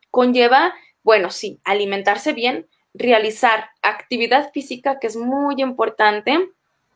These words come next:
y otra, la calidad de sueño. Muchas veces, como menciona, eh, no hay una buena calidad de sueño, pero también en cuanto a la cafeína,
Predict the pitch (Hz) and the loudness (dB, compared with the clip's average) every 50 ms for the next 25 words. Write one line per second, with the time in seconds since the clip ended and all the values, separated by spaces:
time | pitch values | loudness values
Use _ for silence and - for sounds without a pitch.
0 | _ _ - - - 233 208 214 208 208 208 208 208 196 202 202 202 - 214 208 | _ _ -14 -8 -2 2 6 6 6 4 2 -2 -4 -4 -4 -4 -4 -4 -4 -2
1 | 208 208 196 202 202 202 214 214 - - 214 214 208 214 214 202 190 - - - | -2 -2 0 -2 0 0 -2 -4 -4 -4 -4 -2 -2 -2 -2 -4 -4 -6 -10 -18
2 | - - - - _ - 233 240 302 311 302 262 269 269 311 302 - - 240 226 | -20 -20 -20 -18 _ -2 0 2 2 4 4 4 4 4 0 -2 -4 -2 0 0
3 | 220 220 220 214 214 - 254 254 269 285 302 294 - - - - - - _ _ | 0 0 0 -2 -2 -2 -2 0 0 0 0 -2 -6 -12 -20 -20 -20 -20 _ _
4 | - 220 220 214 214 214 208 196 196 190 185 - - _ _ _ _ _ _ _ | 0 2 4 4 6 6 6 6 4 4 2 -2 -8 _ _ _ _ _ _ _
5 | _ _ - 226 226 233 240 240 269 285 294 311 311 254 277 277 294 294 294 254 | _ _ -8 -4 -2 -2 -2 -2 -2 -2 0 0 0 0 -2 -2 -2 -2 -2 -2
6 | 233 220 202 214 208 226 233 - - 233 220 214 202 202 - 208 208 208 214 233 | -2 0 0 0 0 0 -2 -2 -2 -2 0 0 -2 0 2 2 4 4 4 2
7 | 240 247 247 226 214 214 214 220 220 - 233 240 247 247 262 269 254 320 311 320 | 2 2 2 2 2 0 -2 -4 0 2 4 4 6 6 4 4 2 2 2 4
8 | 311 311 285 277 - 247 233 233 233 233 240 262 285 311 320 320 | 2 2 0 0 0 0 0 2 0 2 2 2 2 2 0 -2